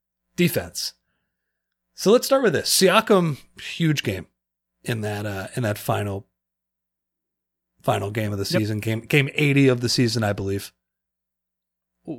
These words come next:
Speaker 1: How do you think they go about guarding him?
Speaker 2: I mean, Toronto, so Toronto's starting lineup is very, very small.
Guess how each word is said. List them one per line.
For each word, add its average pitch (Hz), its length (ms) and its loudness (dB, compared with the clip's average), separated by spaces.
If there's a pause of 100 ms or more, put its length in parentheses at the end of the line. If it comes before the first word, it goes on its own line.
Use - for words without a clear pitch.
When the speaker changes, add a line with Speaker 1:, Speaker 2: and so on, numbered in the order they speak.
(600)
Speaker 1:
How 156 220 0
do 180 80 6
you 170 100 4
think 151 220 -2
they 135 140 4
go 113 180 0
about 101 260 -2
guarding 92 260 -10
him? 95 100 -20 (1080)
Speaker 2:
I 226 100 0
mean, 208 460 2 (600)
Toronto, 269 400 4
so 220 180 -2
Toronto's 254 460 0
starting 190 280 2
lineup 156 460 2
is 139 540 -4 (240)
very, 185 300 6
very 135 260 -2
small. - 320 -12